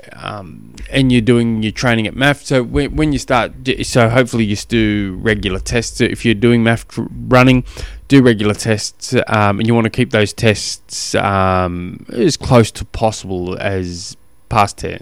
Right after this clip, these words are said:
uh, tests. So if they're done on a running track or on a treadmill or whatever, or on whatever s-, time of the day, you wanna try and keep it as close to you can so you can compare pairs. And then when you start s-,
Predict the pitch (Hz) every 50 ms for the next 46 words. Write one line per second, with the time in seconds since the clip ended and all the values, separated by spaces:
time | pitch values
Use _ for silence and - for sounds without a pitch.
0 | - - 101 98 - - - 95 95 - - - - - 104 95 90 92 92 -
1 | - - 98 95 92 92 95 98 95 95 98 95 95 92 90 90 90 95 104 107
2 | 107 101 - - 107 98 - 95 90 - 92 87 87 82 - - 110 104 95 104
3 | 104 101 101 98 92 90 90 90 90 85 - - - - - - - - - 110
4 | 107 101 101 101 98 104 95 95 101 101 - - 110 113 107 101 98 98 101 104
5 | 90 98 - - - - - - 117 107 104 101 95 90 90 87 101 104 107 107
6 | 107 113 131 143 131 - - 123 107 101 98 - - 107 92 92 95 95 90 -
7 | - - - 131 123 120 - - - 110 101 95 92 85 - - 113 107 104 101
8 | 95 - - - - - - - - - - - - - - 131 117 113 107 107
9 | 104 - - 110 101 98 98 92 92 92 90 80 67 58 65 - - - - 139
10 | 123 - 135 131 123 120 113 110 107 - - 117 104 92 87 80 78 - - -
11 | - - - - - - - - - - - - - - 127 131 127 123 120 110
12 | 107 104 104 101 98 98 87 76 - - - - - - - - - - - -
13 | 127 127 147 147 151 135 - - 143 120 - - - - -